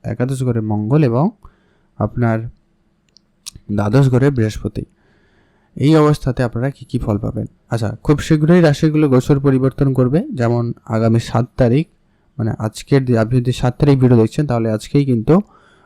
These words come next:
প্রথমত হচ্ছে শুক্র রাশি পরিবর্তন করে আপনার প্রথম ঘর থেকে বেরিয়ে দ্বিতীয় ঘরে চলে যাবে। আর তারপরে গোচর হচ্ছে তেরো তারিখ, মঙ্গল আপনার একাদশ ঘর থেকে বেরিয়ে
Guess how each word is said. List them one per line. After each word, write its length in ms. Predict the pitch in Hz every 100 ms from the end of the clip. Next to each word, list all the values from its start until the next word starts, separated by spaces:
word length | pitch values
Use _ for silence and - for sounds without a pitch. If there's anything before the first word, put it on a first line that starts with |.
| _
প্রথমত 400 | 123 117 123 120
হচ্ছে 500 | 127 117 - 170 214 - _
শুক্র 440 | - 147 - 143
রাশি 260 | 123 110 120
পরিবর্তন 500 | 120 113 117 - 117
করে 200 | 120 139
আপনার 360 | 123 - 113 107
প্রথম 340 | 117 - 151
ঘর 100 | 139
থেকে 240 | - 139
বেরিয়ে 240 | 123 113 143
দ্বিতীয় 280 | 113 - 101
ঘরে 160 | 101
চলে 180 | - 101
যাবে। 240 | 104 - 127 _ _ _ _ _
আর 240 | 113 110 107 123
তারপরে 460 | 117 117 135 139 147 _ _ -
গোচর 240 | 120 - 131
হচ্ছে 300 | 127 - 160
তেরো 340 | - 120 135
তারিখ, 280 | 139 135 151 -
মঙ্গল 440 | 120 113 117 123 131
আপনার 360 | 120 127 123 120 _ _ _ _ _ _ - - _ -
একাদশ 360 | 110 135 139
ঘর 140 | 139 131
থেকে 240 | - 127
বেরিয়ে 360 | 113 113 131